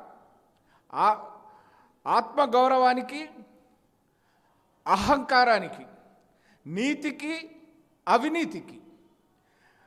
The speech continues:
మరి పేదల కోసం ఆలోచించేటువంటి వాళ్లకు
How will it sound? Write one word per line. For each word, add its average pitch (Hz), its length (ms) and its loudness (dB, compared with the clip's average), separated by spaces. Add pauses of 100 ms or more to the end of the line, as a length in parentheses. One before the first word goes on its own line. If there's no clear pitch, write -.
(260)
మరి 254 340 2 (800)
పేదల 294 400 8
కోసం 302 400 2 (1500)
ఆలోచించేటువంటి 285 1000 4
వాళ్లకు 262 360 0